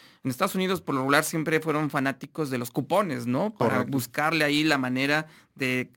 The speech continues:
Speaker 1: obtener el precio más bajo. Hoy el mexicano tiene que ingeniársela seguramente para llegar a lo mejor. Hoy con el Back to School seguramente están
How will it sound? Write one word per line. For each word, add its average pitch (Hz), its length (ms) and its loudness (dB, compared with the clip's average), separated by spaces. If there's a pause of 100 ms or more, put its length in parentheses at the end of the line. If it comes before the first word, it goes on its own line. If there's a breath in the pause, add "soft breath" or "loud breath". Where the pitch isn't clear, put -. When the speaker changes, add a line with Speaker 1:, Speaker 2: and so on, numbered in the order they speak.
Speaker 1:
obtener 139 480 0
el 147 100 2
precio 143 320 -2
más 139 220 0
bajo. 143 500 0
Hoy 143 220 -4
el 143 80 -2
mexicano 135 440 -6
tiene 135 280 -4
que 131 120 -10
ingeniársela 131 720 -6
seguramente 131 720 -4 (280 loud breath)
para 123 180 -6
llegar 127 160 2
a 143 40 2
lo 135 80 2
mejor. 143 340 -2
Hoy 143 100 0
con 143 180 -2
el 127 60 -4
Back 135 200 -2
to 156 100 -6
School 160 220 -6
seguramente 143 440 -2
están 147 280 -6